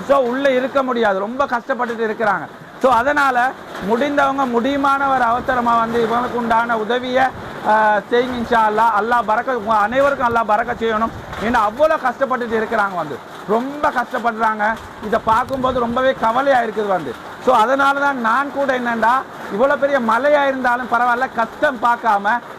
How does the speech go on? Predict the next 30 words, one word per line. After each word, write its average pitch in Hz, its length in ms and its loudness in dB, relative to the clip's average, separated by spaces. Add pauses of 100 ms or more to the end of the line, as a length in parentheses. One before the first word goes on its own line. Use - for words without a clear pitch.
(100)
கடையை 262 340 2
கூட 277 220 0
நான் 233 200 0
மூடிட்டு 247 360 -4
நான் 226 160 -2
இந்த 233 120 0
இடத்துக்கு 240 260 -4
வந்தேன். 240 420 0
என்னண்டா 202 220 0 (460)
அவ்வளோ 262 280 2
அவங்க 247 440 2
கஷ்டப்பட்டுக்கிட்டு 226 540 -2
இருக்கிறாங்க, 208 280 0 (100)
இருக்கிறாங்க. 208 440 -2 (440)
So 254 100 4
அதனால 262 460 2
வந்து, 233 380 0 (260)
ஆ, 220 180 4
உண்மையில 311 420 2
இது 254 160 -2
போல 277 500 4
இலங்கையில 269 560 2
நிறைய 247 400 2
இடங்கள்ல 285 380 2
இது 262 140 -2
போல 269 180 2
நிறைய 262 340 2
கஷ்டப்பட்டுட்டு 277 560 -2
இருக்கிறாங்க 226 380 0
வந்து. 135 220 -6